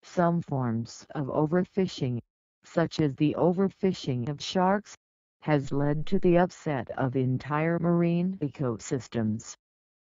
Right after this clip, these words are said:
The ability of a fishery to recover from overfishing depends on whether the ecosystem's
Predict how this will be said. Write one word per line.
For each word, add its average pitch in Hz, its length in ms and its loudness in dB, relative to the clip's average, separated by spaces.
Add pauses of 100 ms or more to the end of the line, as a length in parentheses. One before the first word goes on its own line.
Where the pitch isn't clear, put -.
(300)
The 156 200 8
ability 175 640 2
of 120 120 -2
a 127 80 -2
fishery 190 640 2
to 160 180 -2
recover 160 560 0
from 131 280 -6
overfishing 160 920 0
depends 135 640 -2
on 117 280 0
whether 143 320 0
the 131 200 -6 (180)
ecosystem's 147 1040 -4